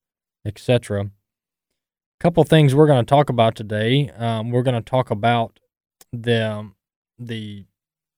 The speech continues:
blatant hypocrisy when it <laughs> comes to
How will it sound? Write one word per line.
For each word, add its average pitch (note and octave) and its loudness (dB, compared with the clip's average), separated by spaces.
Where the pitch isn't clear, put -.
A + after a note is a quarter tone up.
blatant A#2+ -2
hypocrisy B2 -2
when A#2 -4
it G#2+ -10
<laughs> - -
comes - -6
to G2+ -4